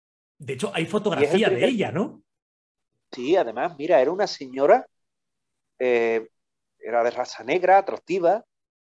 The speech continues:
Speaker 2: eh, típica cantante,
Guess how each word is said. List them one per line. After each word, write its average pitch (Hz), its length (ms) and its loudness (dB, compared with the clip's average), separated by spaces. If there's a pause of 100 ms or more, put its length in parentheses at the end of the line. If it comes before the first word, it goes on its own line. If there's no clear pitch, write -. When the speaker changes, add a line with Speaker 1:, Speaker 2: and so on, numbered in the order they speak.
(280)
Speaker 2:
eh, 117 400 -4 (120)
típica 170 420 0
cantante, 147 880 2